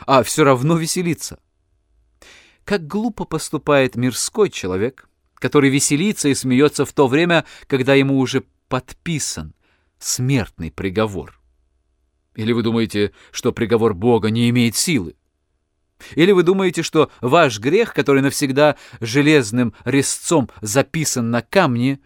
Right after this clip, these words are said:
не ужасен? Бог сказал, что вы уже осуждены. Если бы вы только почувствовали это, то ощутили бы горечь в вашей сладкой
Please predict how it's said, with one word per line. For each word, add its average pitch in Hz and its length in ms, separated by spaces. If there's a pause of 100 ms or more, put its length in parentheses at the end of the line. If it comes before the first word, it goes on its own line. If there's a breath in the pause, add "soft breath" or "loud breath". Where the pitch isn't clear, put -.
(120 soft breath)
не 175 160
ужасен? 214 560 (1080)
Бог 120 260
сказал, 151 520 (140)
что - 240
вы 131 240 (220 soft breath)
уже 101 440 (260)
осуждены. 82 720 (1040 loud breath)
Если 160 280
бы 165 120
вы 165 120
только 170 460
почувствовали 92 1000
это, - 400 (680 soft breath)
то 117 120
ощутили 120 500
бы 110 200
горечь 107 880 (240 soft breath)
в 95 240
вашей 127 340
сладкой 120 800